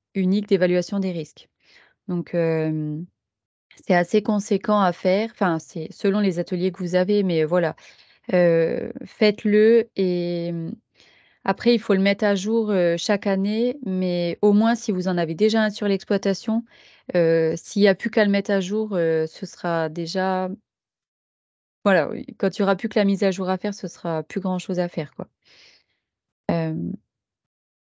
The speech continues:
il va pas être demandé lors de la déclaration pac. Par contre, euh, c'est un document qui, en cas, alors, ce sera toujours l'inspection du travail qui va faire les contrôles. Il y en aura pas plus qu'avant.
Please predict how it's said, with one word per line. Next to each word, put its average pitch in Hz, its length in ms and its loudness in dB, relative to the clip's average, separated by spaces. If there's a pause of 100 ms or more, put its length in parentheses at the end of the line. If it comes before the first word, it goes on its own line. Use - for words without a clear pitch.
(420)
il 196 140 4
va 180 160 4
pas 240 240 2
être 214 120 2
demandé 202 460 2
lors 190 200 0
de 180 80 -4
la 180 160 -2
déclaration 185 600 -4
pac. 202 340 -6 (520)
Par 202 220 0
contre, 226 540 -6 (140)
euh, 170 640 0
c'est - 220 -6
un 185 120 0
document 202 640 0
qui, 202 400 -4
en 208 140 0
cas, 208 140 0
alors, 175 320 -2
ce - 100 -10
sera 208 200 0
toujours 262 340 -2
l'inspection 226 440 -2
du 202 120 -4
travail 202 400 0
qui - 140 -8
va 170 100 0
faire 202 180 -2
les 202 100 2
contrôles. 208 540 -2 (420)
Il 190 80 2
y - 20 6
en 202 80 6
aura 190 140 4
pas 233 140 4
plus 226 260 -8
qu'avant. 185 380 -4